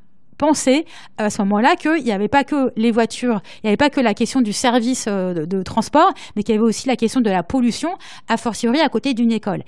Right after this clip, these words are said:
Et là, quand même, on ne peut que s'étonner, enfin, moi, ça va vraiment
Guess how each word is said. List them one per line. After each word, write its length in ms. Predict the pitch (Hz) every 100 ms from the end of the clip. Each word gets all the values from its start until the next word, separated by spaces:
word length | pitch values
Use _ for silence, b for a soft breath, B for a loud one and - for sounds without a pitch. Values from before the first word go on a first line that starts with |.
| B B B
Et 120 | - 208
là, 160 | 320
quand 140 | 330 226
même, 180 | 277 339 240
on 80 |
ne 120 | 220 220
peut 160 | 233
que 160 | - 320
s'étonner, 540 | - 233 247 240 311 330
enfin, 240 | 208 170 -
moi, 100 | 226
ça 140 | 170
va 200 | 175 170
vraiment 380 | 190 240 269